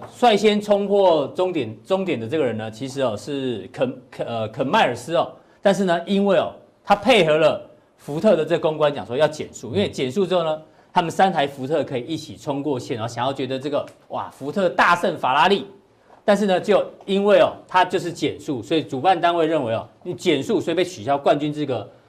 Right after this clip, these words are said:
反而是第二位的这个变成冠军了。所以这告诉我们什么？哎，有时候你跑最快的哦，不一定是赢家。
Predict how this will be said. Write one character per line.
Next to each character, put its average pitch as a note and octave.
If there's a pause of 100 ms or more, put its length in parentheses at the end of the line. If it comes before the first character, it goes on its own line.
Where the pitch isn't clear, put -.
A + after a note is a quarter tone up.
(100)
反 A#3+
而 -
是 A#3
第 A3
二 F3 (100)
位 E3+
的 B2
这 D#3
个 C3+
变 B2+
成 A2+
冠 A#2
军 G#2
了。 F2+
所 D#3+
以 D#3+
这 F#3
告 F#3
诉 E3+
我 C#3
们 A#2+
什 G#2+
么？ F#2+
哎， C4 (540)
有 D3+
时 D#3
候 B3
你 G#3
跑 D#3+
最 G3
快 F#3
的 D3
哦， C#3+
不 F3+
一 -
定 C#3+
是 C3
赢 G2+
家。 F#2